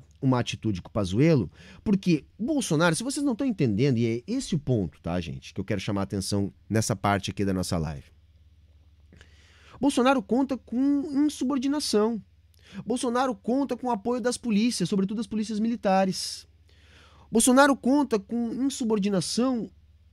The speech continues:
das baixas patentes e de alguns oficiais. E isso é perigoso, porque desestabiliza completamente as Forças Armadas que são assentadas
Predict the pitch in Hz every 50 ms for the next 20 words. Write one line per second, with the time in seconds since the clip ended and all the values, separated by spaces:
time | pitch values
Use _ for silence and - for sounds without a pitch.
0 | _ _ _ _ _ _ _ - 247 - - 151 233 262 320 330 - - 190 -
1 | - - 117 - - 107 92 82 71 - - - - - - - - - _ _
2 | _ _ - - - - 269 269 233 285 285 285 254 208 190 214 294 330 330 311
3 | 277 226 180 196 180 - - 135 - - 147 135 127 113 98 85 73 - - -
4 | - - - - - _ _ _ _ _ _ _ _ _ _ _ _ _ _ _
5 | _ _ _ _ _ _ _ _ _ _ _ - 190 185 202 226 - 311 233 -
6 | 311 330 277 220 190 233 294 320 277 180 151 143 175 185 - 202 185 185 190 208
7 | 196 - 233 220 196 196 240 262 269 247 - - - 285 311 349 349 330 269 -
8 | 240 262 285 277 - 240 208 190 208 269 294 294 262 196 - - - 123 92 73
9 | - _ - _ _ _ _ _ _ _ _ _ _ _ _ _ _ _ _ _
10 | 123 131 - 160 165 151 170 170 190 220 214 196 180 185 202 220 233 - - 262
11 | - - - 220 226 254 269 - 285 262 214 - 185 190 190 196 214 254 240 -
12 | - - -